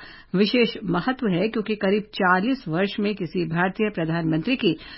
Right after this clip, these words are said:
ये पहली यात्रा है। प्रधानमंत्री नरेंद्र मोदी ने सोशल मीडिया पोस्ट में श्री नेहमा के प्रति आभार व्यक्त करते हुए कहा कि ऑस्ट्रिया का दौरा बड़े सम्मान की बात है।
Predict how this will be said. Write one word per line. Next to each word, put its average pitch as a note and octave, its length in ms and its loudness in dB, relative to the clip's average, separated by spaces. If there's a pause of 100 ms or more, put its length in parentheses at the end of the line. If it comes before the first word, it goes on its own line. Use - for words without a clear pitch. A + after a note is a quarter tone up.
(120)
ये B3 100 2
पहली G3 340 2
यात्रा D#3 320 -2
है। D#3 200 0 (480)
प्रधानमंत्री B3+ 600 2
नरेंद्र F3+ 400 0
मोदी F3+ 300 -2
ने B3+ 140 0
सोशल E3+ 380 -4
मीडिया D#3+ 260 -2
पोस्ट G#3+ 360 -2
में A3 180 4 (300)
श्री B3 140 4
नेहमा A#3 340 4
के C4 140 -2
प्रति A3 420 -2
आभार F3+ 460 0
व्यक्त G#3+ 240 -2
करते G3 260 -2
हुए F#3+ 120 0
कहा F#3 320 4 (340)
कि A3 100 -2 (100)
ऑस्ट्रिया A#3+ 460 0
का A3 180 0
दौरा F3 360 0
बड़े G3+ 240 0
सम्मान G3+ 520 0
की E3+ 180 -2
बात F3 340 2
है। D3+ 140 4